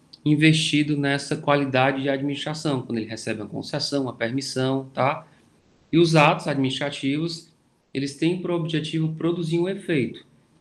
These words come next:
Não é uma ação qualquer do Estado, é uma ação do Estado que tem por objetivo produzir um efeito determinado, que tá previsto na lei,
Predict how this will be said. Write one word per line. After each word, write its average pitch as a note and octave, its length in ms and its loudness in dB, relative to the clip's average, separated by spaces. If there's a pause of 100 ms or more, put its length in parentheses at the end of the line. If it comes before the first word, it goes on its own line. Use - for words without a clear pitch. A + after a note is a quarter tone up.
(140)
Não B2+ 180 0
é C3 60 2
uma E3+ 200 0
ação D3+ 340 -2
qualquer C3 400 -2
do A#2+ 80 -6
Estado, A2 500 -4 (400)
é G#2+ 80 -4
uma G#2+ 120 -2
ação D#3 340 0
do F#3 80 0
Estado D#3 680 0 (460)
que - 100 -12
tem F3+ 300 4
por F#3 80 2
objetivo D#3+ 640 2
produzir D#3+ 360 0
um E3+ 120 6
efeito F3 420 0
determinado, E3+ 680 2
que - 40 -14
tá C3+ 140 -2
previsto C3 420 -2
na D3+ 80 -4
lei, B2+ 460 0